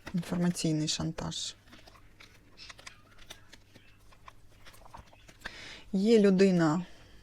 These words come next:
одна людина, так, є людина, така зветься Володимир Путін,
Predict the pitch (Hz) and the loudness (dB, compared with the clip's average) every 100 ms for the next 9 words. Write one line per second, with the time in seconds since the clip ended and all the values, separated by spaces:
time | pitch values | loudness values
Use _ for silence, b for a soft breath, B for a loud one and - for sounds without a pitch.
0 | B B - 185 185 175 180 185 220 240 | B B -4 0 2 4 4 4 4 6
1 | 165 170 - - - - - - - - | 4 4 -2 -20 -20 -20 -20 -20 -20 -20
2 | - - - - B B B B B B | -20 -20 -20 -20 B B B B B B
3 | B B B - - - 175 180 - 196 | B B B -20 -10 -4 -2 -2 -4 0
4 | 190 180 185 170 160 170 - 175 175 165 | 2 2 0 0 0 -2 -4 0 0 0
5 | - 170 175 175 170 - 262 - 160 | 0 0 2 2 0 -2 -6 -2 -2